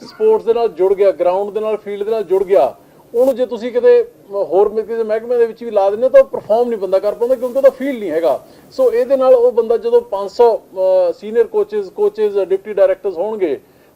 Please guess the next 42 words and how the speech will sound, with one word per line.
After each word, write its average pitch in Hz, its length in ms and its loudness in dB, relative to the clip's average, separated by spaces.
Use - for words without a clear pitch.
ਤੇ 233 160 6
ਉਹਨਾਂ 247 420 2
ਨੂੰ 254 280 2
ਇੰਟੇ-, 214 400 -4
ਅਹ, 208 480 -4
ਨਿਟੀਗ੍ਰਿਟੀਜ਼ 202 640 -8
ਨੇ 214 80 -6
ਜਿਹੜੀਆਂ 208 260 -4
ਸਪੋਰਟਸ 196 440 -8
ਦੀਆਂ 208 120 -6
ਉਹ 175 140 -4
ਵੀ 240 100 -6
ਪਤਾ 226 240 -6
ਹੋਣਗੇ 240 220 -6
ਤੇ 247 60 -4
ਉਹਨੂੰ 262 140 -2
ਕਿਵੇਂ 226 200 -6
ਪ੍ਰਮੋਟ 190 360 -6
ਕਰਨਾ। 175 240 -6
So 220 140 -6
ਮੈਂ 226 120 -4
ਸਮਝਦਾ 220 300 -4
ਇੱਕ 202 120 -8
ਬਹੁਤ 202 240 -2
ਵੱਡਾ 190 380 2
ਐਡਵਾਂਟੇਜ 190 500 0
ਹੈ 180 60 -4
ਜਿਹੜਾ 175 380 0
ਇਹਦੇ 208 180 0
ਨਾਲ 202 220 2
ਪੰਜਾਬ 180 640 0
ਨੂੰ, 208 240 -4
ਪੰਜਾਬ 175 380 -2
ਦੇ 180 100 -6
ਖਿਡਾਰੀਆਂ 185 560 -4
ਨੂੰ, 196 120 -8
ਪੰਜਾਬ 170 340 -2
ਦੀ 175 80 -10
ਜਵਾਨੀ 151 340 -6
ਨੂੰ 165 80 -8
ਹੋਏਗਾ। 170 420 -4
ਇੱਕ 214 500 0